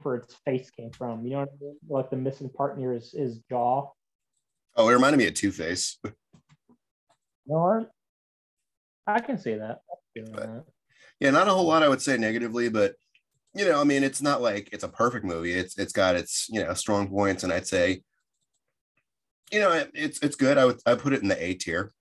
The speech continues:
Speaker 2: of all the, the Marvel movies. It's definitely better than the first one, in my opinion.
Speaker 1: I, yeah, it was definitely, yeah, it was better than the first one. Um, I, I, I'm teetering to an A and B for me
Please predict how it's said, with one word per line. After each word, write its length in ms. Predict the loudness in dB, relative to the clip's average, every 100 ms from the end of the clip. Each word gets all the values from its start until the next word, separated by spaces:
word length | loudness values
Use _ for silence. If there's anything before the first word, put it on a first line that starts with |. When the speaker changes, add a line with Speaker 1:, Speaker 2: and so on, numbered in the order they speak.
| -4
Speaker 2:
of 140 | 0
all 160 | 4 4
the, 280 | 2 -2 -2 -6
the 80 |
Marvel 240 | -4 -4 -4
movies. 320 | -4 -4 -4
It's 100 | -2
definitely 240 | -2 0
better 160 | 4 4
than 80 | 2
the 60 |
first 300 | -2 -4 -4
one, 100 | -6
in 60 | -10
my 120 | -10
opinion. 480 | -10 -12 -8 -8 -10 _ _ _ _ _ _ _ _ _ _ _ _ _ _ _ _ _ _ _ _ _ _ -2
Speaker 1:
I, 160 | -2 -2 _ _ _ _
yeah, 300 | 2 4 6 4
it 20 |
was 160 | 2 -4 -6
definitely, 320 | -6 -4 -2
yeah, 140 | 0
it 40 | 0
was 80 | -2
better 120 | -4
than 80 | -6
the 240 | -12 -12
first 120 | -12
one. 160 | -12 -10 -6
Um, 460 | -4 -4 -6 -8 _ _ _ _ _ _ _ _ _ _ _ _ _ _ _ _ _ _ _ _ _
I, 160 | -8 -8 -6
I, 140 | -6 -6 _ _ _ _ _ _ _ _ _ _ _ _
I'm 160 | -8 -8
teetering 460 | -4 -2 0 -2
to 100 | -4
an 80 | -6
A 200 | -4 -2
and 160 | -2 -2
B 220 | -2 -2
for 180 | -4 -12
me 340 | -8 -8 -10